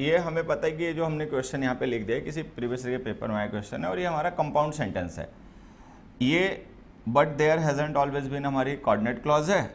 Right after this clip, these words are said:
there has always been some form of education main clause है। अब हम देख रहे हैं कि main clause में भी subject हमने there use किया और coordinate clause में भी there use किया, लेकिन there introductory subject होता है, real subject तो होता नहीं है, तो verb इसके according आएगी नहीं।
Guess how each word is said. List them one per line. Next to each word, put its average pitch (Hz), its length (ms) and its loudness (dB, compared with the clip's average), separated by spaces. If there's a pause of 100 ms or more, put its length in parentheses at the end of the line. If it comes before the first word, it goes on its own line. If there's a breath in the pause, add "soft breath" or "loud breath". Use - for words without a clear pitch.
there 127 240 2
has 139 200 0
always 123 300 0
been 135 180 -2
some 135 200 -2
form 113 240 0
of 117 140 -6
education 113 560 -4
main 110 160 0
clause 90 280 -2
है। 90 100 -8 (420 loud breath)
अब 135 100 6
हम 170 120 0
देख 170 160 2
रहे 175 120 0
हैं 185 100 2
कि 175 60 -2
main 139 180 2
clause 143 260 2
में 147 120 -4
भी 170 120 -2
subject 143 380 -2
हमने 151 200 -2
there 143 260 2
use 151 200 -4
किया 185 220 2 (400)
और 160 300 4
coordinate 123 360 4
clause 127 180 0
में 127 140 0
भी 127 80 -2
there 123 200 -2
use 120 220 -4
किया, 110 180 -6 (400 loud breath)
लेकिन 139 260 -2
there 123 180 4
introductory 151 520 0
subject 139 320 0
होता 139 200 0
है, 131 60 4
real 113 220 2
subject 113 320 -2
तो 127 80 -2
होता 123 240 -2
नहीं 139 120 -4
है, 135 60 -8
तो 135 100 -2
verb 120 200 2
इसके 123 200 -4
according 127 300 2
आएगी 131 240 2
नहीं। 135 160 -2